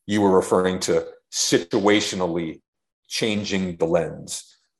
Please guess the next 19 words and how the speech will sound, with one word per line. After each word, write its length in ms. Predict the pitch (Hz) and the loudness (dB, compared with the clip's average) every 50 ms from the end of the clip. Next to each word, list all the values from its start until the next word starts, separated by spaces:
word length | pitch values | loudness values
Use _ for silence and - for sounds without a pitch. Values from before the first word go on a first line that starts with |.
| _ _ | _ _
which 320 | - 101 107 104 - - - | 0 2 2 2 2 0 2
anybody 420 | 127 120 120 113 104 113 110 110 | 2 4 4 4 6 6 4 4
can 260 | 107 - - 101 98 | 2 0 -4 -4 -2
do, 200 | 98 131 123 92 | 2 2 2 4
right? 220 | 80 85 87 87 90 | 4 4 4 4 4
Anybody 320 | 95 95 90 101 92 95 | 0 0 -2 -2 -4 -4
can 160 | - - 95 | -8 -8 -10
do. 260 | 90 92 92 101 95 87 | -8 -6 -2 0 0 0
It's 180 | 82 - - - | 0 -2 -8 -4
that 400 | 85 90 87 87 87 85 - - _ _ _ _ _ _ _ _ _ _ _ _ _ _ _ _ _ _ _ _ _ _ _ _ - | -2 -2 0 0 -2 -2 -4 -10 _ _ _ _ _ _ _ _ _ _ _ _ _ _ _ _ _ _ _ _ _ _ _ _ 0
I 180 | 123 123 110 104 | 2 4 4 4
think 340 | - 113 113 120 113 - - | 2 2 0 0 0 0 0
there's 280 | 113 104 98 - 101 | 2 2 2 0 -4
much 480 | 98 98 101 104 - - - - - 120 | -2 2 2 2 2 0 -10 -10 -10 -8
more 560 | 107 107 107 110 110 107 107 107 107 107 - _ _ _ _ _ _ _ _ _ _ _ _ _ _ _ _ _ _ _ _ _ _ _ _ _ _ _ _ _ _ - | -6 -2 0 0 0 0 -2 -4 -8 -12 -20 _ _ _ _ _ _ _ _ _ _ _ _ _ _ _ _ _ _ _ _ _ _ _ _ _ _ _ _ _ _ -16
significant 1000 | - - - _ - - 113 - - 101 104 113 113 - 131 117 _ - 104 - | -16 -16 -16 _ -8 -8 -8 -6 -4 0 0 0 2 0 -4 -6 _ -12 -12 -10
information 720 | 123 104 101 - - 101 98 101 110 120 120 - 117 104 98 | -8 -8 -8 -4 -4 -2 2 4 4 2 2 0 -6 -6 -6
to 100 | 101 92 | -8 -10
capture 840 | - - - 98 90 85 - - - - 90 82 76 - - - | -8 0 2 2 2 2 0 -2 -2 -2 -2 -2 -2 -4 -6 -10